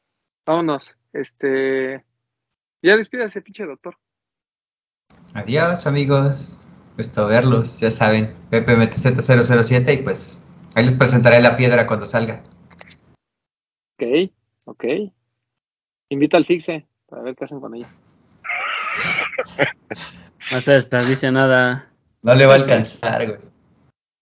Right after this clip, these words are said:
Speaker 1: Este, sí.
Speaker 3: Amigos, gracias por vernos. Eh, de Uncover ya no les digo nada porque no sé cuándo va a haber programa, entonces ahí luego les avisaré. Y nada, gracias por vernos.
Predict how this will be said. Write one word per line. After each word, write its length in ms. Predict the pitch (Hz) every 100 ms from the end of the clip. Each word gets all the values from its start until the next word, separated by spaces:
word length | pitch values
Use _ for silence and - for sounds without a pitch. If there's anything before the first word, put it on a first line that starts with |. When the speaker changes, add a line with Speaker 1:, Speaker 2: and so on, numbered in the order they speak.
| _ _ _
Speaker 1:
Este, 920 | 131 120 - 123 120 120 117 117 117 - _ _ _ _ _ _ _ _ -
sí. 160 | 143 - _ _ _ _ _ _ _ _ -
Speaker 3:
Amigos, 220 | 120 123 120
gracias 240 | 120 123
por 140 | 120
vernos. 580 | 117 123 147 170 - - - -
Eh, 720 | 110 107 107 104 104 98 139 - _ _ _
de 240 | - -
Uncover 320 | 123 120 147 156
ya 60 |
no 100 | 160
les 100 | 147
digo 140 | 143 139
nada 200 | 143 135
porque 220 | 110 113
no 80 | 117
sé 100 | -
cuándo 220 | 127 117
va 40 |
a 20 |
haber 100 | 113
programa, 240 | 110 117 127
entonces 600 | - 110 107 - - _ _ _ _ _ _ _ - _ -
ahí 160 | 107
luego 200 | 104 107
les 140 | 98 -
avisaré. 440 | - - 69 - _ _ _ _ _ _ _ _ _ _ _ -
Y 640 | 113 110 107 110 107 -
nada, 260 | - - - _ _ _ - -
gracias 220 | 113 104
por 120 | 117
vernos. 380 | 104 - - -